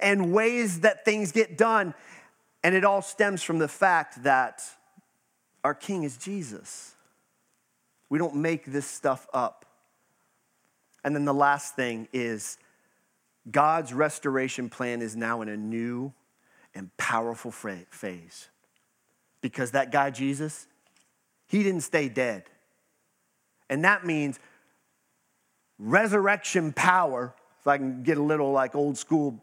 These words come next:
you know, Bible fundamental, go, resurrection power is now loose. Anything is on the table now. Crazy stuff is gonna happen in this kingdom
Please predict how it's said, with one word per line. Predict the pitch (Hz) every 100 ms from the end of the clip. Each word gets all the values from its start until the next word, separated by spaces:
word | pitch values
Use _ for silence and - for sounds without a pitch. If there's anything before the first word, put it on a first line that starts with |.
| _
you | 139
know, | 123
Bible | 120 113 147 156 135 123
fundamental, | - 151 143 117 220
go, | 185
resurrection | 180 277 254 269 - 226
power | 165 262 247 214
is | 190
now | 202 202
loose. | 190 196 262 196 - - - _ - _ _ -
Anything | 277 330 320 262 294 269
is | 240
on | 254 247
the | 226
table | 254 240 190 180
now. | 156 127 92 - _ _ _ _ _ _ _ _
Crazy | - 285 339 320 262 269
stuff | - 285 254
is | 233
gonna | 156 226 214
happen | 208 220 214 185
in | 165 165
this | 160
kingdom | - 208 180 131 104